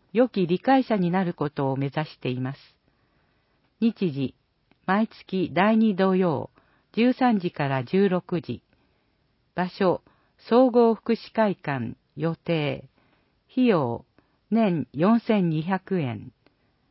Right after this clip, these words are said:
活動費、通信費など。問い合わせ、相談。電話、零八零、二三三三、四九八七。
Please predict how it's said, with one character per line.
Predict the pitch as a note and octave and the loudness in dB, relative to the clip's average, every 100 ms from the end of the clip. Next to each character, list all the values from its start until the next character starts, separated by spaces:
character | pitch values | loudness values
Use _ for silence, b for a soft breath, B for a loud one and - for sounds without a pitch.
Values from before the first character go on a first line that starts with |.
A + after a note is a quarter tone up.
| _ | _
活 | - G3 A#3 | -8 -2 0
動 | A3 G#3+ | 2 0
費、 | F3+ D3 C#3 | -2 -6 -8
通 | - G#3+ G3+ | -2 0 0
信 | - F#3+ | -2 -4
費 | D#3 - | -2 -6
な | C3 B2 | -8 -8
ど。 | A2+ - _ _ _ _ _ _ _ _ _ - | -10 -14 _ _ _ _ _ _ _ _ _ -2
問 | G3+ A3 | 0 2
い | G#3+ | 2
合 | G3 | 0
わ | F#3+ - - | -2 -6 -4
せ、 | D#3 - - - | -4 -6 -20 -6
相 | G3 G3 F#3 | -2 -2 -2
談。 | E3+ - _ _ _ _ _ _ _ | -4 -4 _ _ _ _ _ _ _
電 | F3+ G3+ F#3+ | -2 0 0
話、 | F3 D#3+ - _ _ | 0 -2 -4 _ _
零 | D3+ A3 B3+ | -2 2 2
八 | A3+ A3+ - D#3+ | 0 -2 -4 -6
零、 | C3+ D#3 A#2 G#2 _ _ _ _ | -2 -2 -4 -8 _ _ _ _
二 | G3 A#3+ A#3 | 2 4 2
三 | - G#3+ E3+ | 2 0 0
三 | - F3 E3+ E3+ - | -4 -2 -2 -4 -4
三、 | D3+ A#2 A#2 _ _ | -2 -2 -6 _ _
四 | E3 A#3+ A#3 | 2 2 2
九 | - A3+ E3 | 0 2 2
八 | C3 C3 - E3 | -2 -8 -6 -6
七。 | D#3 C#3 A#2+ | -4 -6 -8